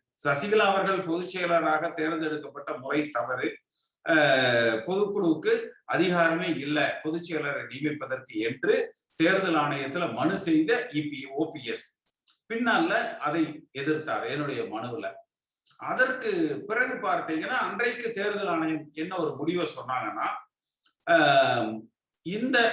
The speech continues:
ரெட்டலை சின்னத்தை வழங்கிய அந்த வழக்கு டெல்லி உயர் நீதிமன்றத்துல,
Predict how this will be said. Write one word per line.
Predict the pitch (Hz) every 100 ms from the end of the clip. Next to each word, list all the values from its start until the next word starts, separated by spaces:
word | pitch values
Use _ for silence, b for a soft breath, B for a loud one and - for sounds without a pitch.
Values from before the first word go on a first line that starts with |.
| -
ரெட்டலை | 156 - 247 247
சின்னத்தை | 240 214 220 247 - 233 185
வழங்கிய | 165 180 170 160 151 - - _
அந்த | - 147 226 233 202
வழக்கு | 135 139 170 -
டெல்லி | 262 180 202 226
உயர் | 180 170 196 190
நீதிமன்றத்துல, | 180 151 131 127 127 120